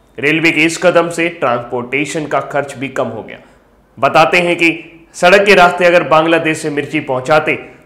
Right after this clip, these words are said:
तो प्रति टन सात हजार रुपए का खर्च आता, लेकिन मालगाड़ी से भेजने में सिर्फ चार हजार छह सौ आठ रुपए का खर्च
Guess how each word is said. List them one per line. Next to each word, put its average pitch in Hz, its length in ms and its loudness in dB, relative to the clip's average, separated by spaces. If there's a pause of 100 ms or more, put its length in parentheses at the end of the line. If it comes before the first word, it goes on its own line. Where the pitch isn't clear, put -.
तो 160 60 2
प्रति 175 340 4
टन 196 260 2
सात 185 340 4
हजार 165 280 2
रुपए 151 220 0
का 143 120 -2
खर्च 147 300 -6
आता, 147 220 2
लेकिन 135 240 -4
मालगाड़ी 143 580 2
से 165 120 -2
भेजने 139 440 -2
में 135 420 -8
सिर्फ - 260 -4
चार 165 300 4
हजार 151 320 2
छह 139 160 -6
सौ 127 320 -8
आठ 151 220 2
रुपए 123 240 -6
का 127 140 -4
खर्च 120 380 -12